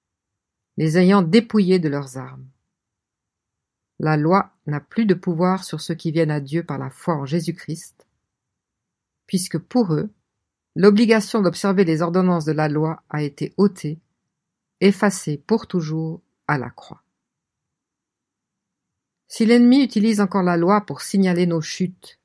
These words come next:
comme si notre salut était compromis, rejetons la condamnation selon qu'il est écrit : Qui intentera une accusation contre des élus de Dieu ? C'est Dieu qui justifie. Qui est celui qui condamne ?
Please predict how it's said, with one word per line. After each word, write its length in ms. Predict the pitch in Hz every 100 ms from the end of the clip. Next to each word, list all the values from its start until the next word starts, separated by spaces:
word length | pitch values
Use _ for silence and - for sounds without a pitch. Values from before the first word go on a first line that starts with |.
| _ _
comme 160 | - 156
si 160 | -
notre 220 | 165 160 160
salut 360 | - 185 196
était 220 | 180 165
compromis, 580 | 151 160 - 165 180 208 _ _ _ _ _ _ _ _ _ _ _
rejetons 520 | - 233 240 240 247
la 120 | 180
condamnation 680 | 170 185 180 165 165 - 208
selon 280 | 202 170 165
qu'il 200 | 160 147
est 140 | 156 170
écrit : 420 | 160 - 202 - _ _ _ _ _ _ _ _
Qui 280 | - 302 - -
intentera 580 | 175 175 160 - 220 262
une 80 |
accusation 640 | 175 175 175 170 160 - 285
contre 300 | 185 180 180
des 240 | 170 165
élus 200 | 180 208
de 100 | 190
Dieu ? 320 | 185 233 294 _ _ _ _ _ _ _ _ _ _ _
C'est 240 | - 170
Dieu 360 | 135 190 170 - _ _ _ _
qui 180 | - 156
justifie. 580 | 147 151 - - - - _ _ _ _ _ _ _ _ _
Qui 240 | _ 202 220
est 140 | 359
celui 320 | - 190 214
qui 120 | 247 202
condamne ? 600 | 208 202 240 311 220